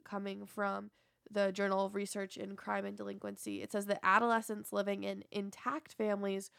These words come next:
are less likely to engage in delinquency than their peers living in non-intact families. Um, and it, you know, it just, it goes on saying that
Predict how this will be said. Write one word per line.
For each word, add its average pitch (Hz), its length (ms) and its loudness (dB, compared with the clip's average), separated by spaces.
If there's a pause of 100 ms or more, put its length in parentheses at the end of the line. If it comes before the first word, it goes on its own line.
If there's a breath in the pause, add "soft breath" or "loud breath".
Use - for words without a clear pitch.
(220 soft breath)
are 208 200 8
less 226 420 6
likely 233 380 2
to 220 160 0
engage 202 420 0
in 208 140 -4
delinquency 202 640 -4
than 196 100 -4
their 98 140 -6
peers 220 540 0 (340)
living 202 240 -2
in 202 160 -2
non-intact 196 920 2
families. 107 600 -8 (420)
Um, 202 560 -2
and 208 120 -4
it, 202 140 -10 (100)
you 220 160 -6
know, - 160 -2
it - 80 -8
just, 196 220 -14
it 202 120 -14
goes 202 260 -2
on 196 360 0
saying 196 320 -6
that 202 180 -8